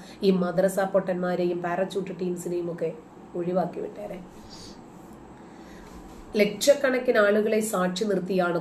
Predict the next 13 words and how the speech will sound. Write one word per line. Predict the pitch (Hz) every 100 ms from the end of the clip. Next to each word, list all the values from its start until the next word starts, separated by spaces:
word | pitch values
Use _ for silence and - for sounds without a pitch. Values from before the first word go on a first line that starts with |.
| 170
ഖുർആൻ | 190 185 196 185 185
മാനവികതയില്ലാത്ത | 185 196 202 196 196 185 190 185 185 180 180 175 -
ഗ്രന്ഥമാണ് | 170 175 180 170 180 175 175 170
എന്ന് | 175 170
ഞാൻ | 170 170 175 170
തെളിയിക്കാമെന്ന് | 170 165 170 175 175 180
പറഞ്ഞത്. | 180 180 175 175 -
ഇന്നും | 170 175 175 165
തയ്യാറാണ്. | 165 170 165 160 156 - - - - -
ഇവരിപ്പോ | 247 294 247 240
ചോദിക്കും, | 240 - 214 - - 254
അവരോട് | 302 311 320 302 -
തയ്യാറുണ്ടോ? | 180 170 170 175 185 196